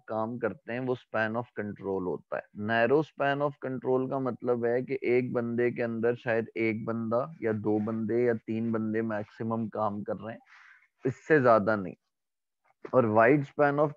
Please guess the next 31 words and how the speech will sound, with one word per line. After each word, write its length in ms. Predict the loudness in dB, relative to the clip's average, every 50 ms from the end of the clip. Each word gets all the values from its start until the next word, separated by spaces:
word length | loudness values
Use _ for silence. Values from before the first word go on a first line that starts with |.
| 0
control 420 | 0 0 2 2 2 2 2 2 0
का 80 | -2
मतलब 380 | -2 -2 -2 0 0 0 2 2
होता 280 | 2 2 2 2 4
है 100 | 4 4
कि 140 | 4 0 0 2
एक 300 | 6 6 6 6 4 2
बंदे 380 | 0 0 0 2 4 4 4 4
के 160 | 4 2 0
under 340 | 0 0 2 4 4 4 4
कोई 120 | 2 0
पांच, 380 | 0 0 -2 -2 0 0 -2 -2 -6
छह, 240 | -10 -6 -4 -4 -4
सात 380 | -4 -2 0 2 2 2 0 -2 -6
लोग 220 | -4 -2 -2 0 -2
at 120 | -2 -2 -4 -6
least 280 | -6 -6 -6 -6 -10 -8 -4
काम 280 | -2 -2 -2 -2 -4
कर 120 | -10 -10 -10
रहे 160 | -8 -8 -10
हैं। 120 | -10 -10 _ -20 -20 -20 -20 _ _ _ _ -8
ठीक 200 | -6 -6 -2 0
है, 80 | 0 0
so 140 | 0 0
we'll, 460 | 0 0 2 2 2 2 2 2 2 2
uh, 840 | 2 2 2 4 4 6 6 6 6 6 4 4 2 2 0 -2 0 2
read 180 | 2 2 2
through 480 | 0 -6 -10 -6 -2 -2 -2 -2 -2 -2
कि 100 | -4 -4
span 380 | -4 -4 _ 0 2 2 2
of 160 | 2 0 -4